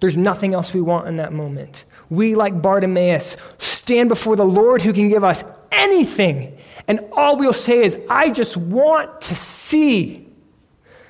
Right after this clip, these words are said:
Show me yourself more." Bartimaeus is an example for us, a beautiful example,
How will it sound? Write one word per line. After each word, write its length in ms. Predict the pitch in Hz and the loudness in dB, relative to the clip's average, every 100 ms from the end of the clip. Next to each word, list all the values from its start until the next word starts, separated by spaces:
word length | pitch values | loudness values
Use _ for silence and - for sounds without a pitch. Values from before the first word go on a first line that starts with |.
| _ _ _ _ _ | _ _ _ _ _
Show 420 | - - - 269 | -10 -6 0 0
me 140 | 269 254 | 2 2
yourself 520 | 233 196 233 180 - | 0 2 0 0 -2
more." 440 | 185 160 131 - - - _ _ _ _ _ _ _ _ _ _ _ _ _ _ _ _ _ _ _ _ _ _ _ _ _ _ - | -2 -2 -4 -10 -20 -20 _ _ _ _ _ _ _ _ _ _ _ _ _ _ _ _ _ _ _ _ _ _ _ _ _ _ -6
Bartimaeus 560 | 196 196 180 180 175 | -4 -2 -2 -2 -4
is 100 | 143 | -4
an 80 | 139 | -6
example 460 | 131 131 147 135 123 | -8 -8 -8 -10 -14
for 260 | - 113 | -16 -16
us, 400 | 104 - - - _ _ - | -18 -18 -20 -20 _ _ -14
a 60 | |
beautiful 640 | 143 160 202 196 175 143 | -14 -8 -6 -4 -6 -10
example, 680 | 123 - 120 120 - - - | -14 -14 -16 -18 -20 -20 -20